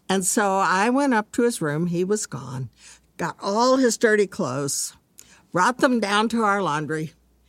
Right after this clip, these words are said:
and one by one, I put his clothing into the washing machine. And each time I said, "I bless you, I bless you,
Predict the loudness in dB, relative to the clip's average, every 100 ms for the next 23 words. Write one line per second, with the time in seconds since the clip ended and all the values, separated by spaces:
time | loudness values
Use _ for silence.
0 | -20 -20 -20 -20 _ _ _ _ _ _
1 | -6 -4 -2 0 2 2 2 2 -2 -2
2 | -6 -10 _ _ _ -4 -2 -2 -4 _
3 | _ _ -4 -4 -2 -2 -2 -2 -4 -4
4 | -4 -4 -2 -4 -4 -6 -6 -6 -6 -8
5 | -8 -8 -8 -14 -20 _ -6 -6 0 0
6 | 2 0 2 2 0 -2 -2 -4 -4 -10
7 | -20 _ -4 -2 0 0 0 0 -2 -4
8 | -6 _ -8 -6 -4 -4 -4 -4 -4 -4
9 | -6